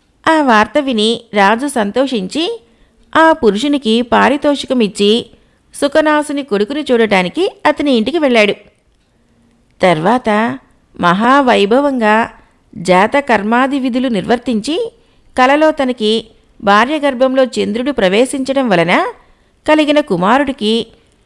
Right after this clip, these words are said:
చంద్రాపీడుడు అనే పేరు పెట్టాడు. మహామంత్రి సుఖనాసుడు తన కుమారుడికి వైశంపాయనుడు అనే పేరు పెట్టాడు. కాలక్రమంలో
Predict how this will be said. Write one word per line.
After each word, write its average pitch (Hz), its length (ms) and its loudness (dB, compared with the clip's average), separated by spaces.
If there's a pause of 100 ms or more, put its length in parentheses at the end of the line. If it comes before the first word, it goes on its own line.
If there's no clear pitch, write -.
చంద్రాపీడుడు 269 920 2 (160)
అనే 247 180 0
పేరు 247 280 0
పెట్టాడు. 214 400 0 (1200)
మహామంత్రి 233 840 0
సుఖనాసుడు 262 920 -2 (100)
తన 285 100 0
కుమారుడికి 240 880 0 (480)
వైశంపాయనుడు 254 1040 0 (120)
అనే 269 160 0
పేరు 254 260 0
పెట్టాడు. 214 360 0 (1300)
కాలక్రమంలో 220 1080 0